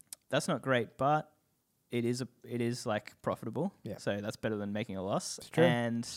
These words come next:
Speaker 1: it is showing some meaningful growth, um, around the earnings and the revenue.
Speaker 2: Yes.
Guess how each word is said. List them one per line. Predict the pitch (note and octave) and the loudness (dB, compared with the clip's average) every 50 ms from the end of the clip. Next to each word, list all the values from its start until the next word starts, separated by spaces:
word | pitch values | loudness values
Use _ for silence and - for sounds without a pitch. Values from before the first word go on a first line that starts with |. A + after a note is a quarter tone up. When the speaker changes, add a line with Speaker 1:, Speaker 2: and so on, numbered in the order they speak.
| - - _ | -14 -14 _
Speaker 1:
it | - B2+ B2+ | -2 0 2
is | B2+ B2+ | 2 2
showing | - - C#3 A#2+ A#2+ A2+ | 0 0 0 0 0 -2
some | - A#2+ A2+ | -2 -4 -4
meaningful | A2+ A2 A2+ G#2+ - A2 | -4 -4 -4 -4 -6 -8
growth, | F#2+ - G2 G#2+ A2+ - - - - - | -8 -6 -4 -4 -6 -6 -8 -20 -18 -12
um, | - A2 G#2+ A2 A2 A2 - | -10 -10 -10 -8 -10 -12 -8
around | - A#2 A2+ A2 G#2+ A2 A2 - - | -4 -2 -2 -2 -2 -2 -4 -6 -8
the | - A2 G#2+ G#2+ G#2+ G2+ - - | -8 -6 -6 -6 -8 -10 -8 -8
earnings | G#2+ G2 G#2+ A2 A2 G#2+ - - | -6 -6 -6 -6 -6 -8 -10 -10
and | - G2 G2+ - - _ | -10 -10 -10 -12 -12 _
the | - | -12
revenue. | - G2+ G#2 A2+ G#2 G#2 D3+ G3 - _ _ | -10 -10 -10 -8 -8 -8 -8 -10 -10 _ _
Speaker 2:
Yes. | - - - - - | -12 -12 -12 -16 -18